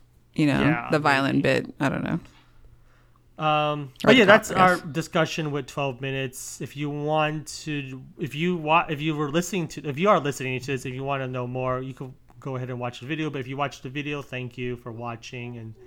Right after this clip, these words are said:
Speaker 2: thank you for
Speaker 1: Yeah,
Speaker 2: being
Speaker 1: thanks.
Speaker 2: on Patreon. Uh, but that's our discussion with twelve minutes. We, I think we recommend the game,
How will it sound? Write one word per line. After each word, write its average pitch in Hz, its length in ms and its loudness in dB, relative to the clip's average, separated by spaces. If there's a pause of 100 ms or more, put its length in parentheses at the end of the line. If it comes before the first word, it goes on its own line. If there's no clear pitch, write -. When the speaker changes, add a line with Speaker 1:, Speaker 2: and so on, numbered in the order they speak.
(140)
Speaker 2:
thank 120 140 -10
you 127 80 -6
for 120 100 -4
Speaker 1:
Yeah, 294 140 4
Speaker 2:
being 320 180 2
Speaker 1:
thanks. - 340 -4
Speaker 2:
on 143 160 -12
Patreon. - 0 - (540)
Uh, 131 480 0
but 147 180 -2
that's 185 240 2
our 190 80 4
discussion 151 720 -2
with 127 280 -4 (300)
twelve 127 380 -8
minutes. 139 560 -10
We, 139 300 -4
I 202 60 0
think 208 160 0
we 220 100 0
recommend 160 800 4
the 151 80 -6
game, 143 400 -4